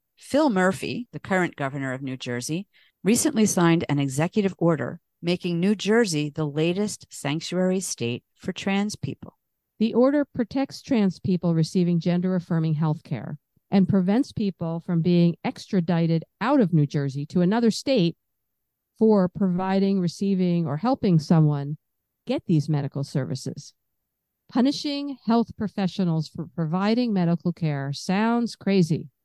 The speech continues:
Speaker 2: but here we are.
Speaker 1: Yes, here we are. His order also forbids state departments and agencies from cooperating with investigations from other states trying to charge a person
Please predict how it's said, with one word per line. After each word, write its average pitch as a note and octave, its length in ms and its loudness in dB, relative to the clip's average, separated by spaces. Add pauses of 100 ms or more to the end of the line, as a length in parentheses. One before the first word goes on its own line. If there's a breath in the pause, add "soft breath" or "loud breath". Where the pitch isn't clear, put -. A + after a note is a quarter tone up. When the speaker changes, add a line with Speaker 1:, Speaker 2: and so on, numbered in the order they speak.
(340)
Speaker 2:
but C3 160 -4
here D#3 260 4
we G#3 140 4
are. D3 260 0 (520)
Speaker 1:
Yes, D3 520 -6 (800)
here C3 240 -4
we C#3 140 0
are. A#2+ 280 -4 (680)
His F3+ 180 2
order A3 320 4
also G#3 340 2
forbids E3 420 -2
state F3+ 280 -4
departments F#3+ 640 -4
and C#3+ 120 -2
agencies D3 640 -4
from D#3 180 -4
cooperating E3+ 800 0
with D3+ 160 0
investigations D3 920 0
from C3+ 160 -4
other D#3+ 220 -2
states A#2 480 -8 (440)
trying E3+ 340 -2
to D#3 80 -10
charge G#3 400 -2
a F3+ 40 -4
person C#3 600 -4